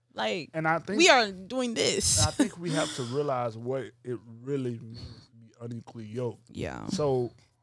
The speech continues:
Speaker 2: what, what the yoke is referring to is when you were yoked to,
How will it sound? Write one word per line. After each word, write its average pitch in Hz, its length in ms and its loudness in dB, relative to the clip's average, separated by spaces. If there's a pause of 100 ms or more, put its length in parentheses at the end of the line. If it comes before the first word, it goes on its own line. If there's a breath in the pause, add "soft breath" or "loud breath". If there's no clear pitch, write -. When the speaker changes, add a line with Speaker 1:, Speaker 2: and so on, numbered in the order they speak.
(300)
Speaker 2:
what, 147 180 -4 (100)
what 147 220 -6
the 139 80 -4
yoke 120 400 0
is 120 140 -12
referring 143 480 -6
to 120 140 -10
is 110 100 -8
when 117 180 -6
you 117 140 -6
were 104 80 -8
yoked 110 420 -6 (460)
to, 127 460 0